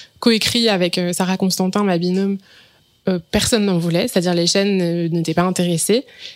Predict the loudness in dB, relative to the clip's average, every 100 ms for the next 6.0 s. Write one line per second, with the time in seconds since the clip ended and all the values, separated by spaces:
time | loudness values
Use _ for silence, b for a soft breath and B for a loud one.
0 | B 0 0 2 -2 -2 0 2 2 0
1 | 0 0 0 0 0 0 0 2 0 0
2 | 0 0 2 0 0 2 2 0 -4 _
3 | -2 0 2 0 0 0 2 4 4 4
4 | 2 2 2 2 4 2 0 0 0 2
5 | 0 0 0 -2 0 0 2 2 2